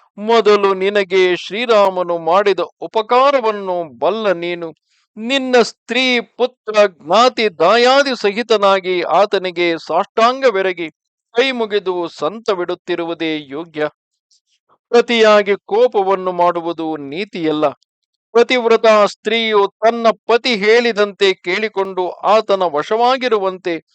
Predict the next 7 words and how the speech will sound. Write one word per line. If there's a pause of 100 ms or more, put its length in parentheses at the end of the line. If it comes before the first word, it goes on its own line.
(200)
ನೀನು
ಶ್ರೀರಾಮನ
ಆಜ್ಞೆಯನ್ನು
ಮೀರದೆ (580)
ಅವನು
ಹೇಳಿದಂತೆ
ನಡೆದುಕೋ.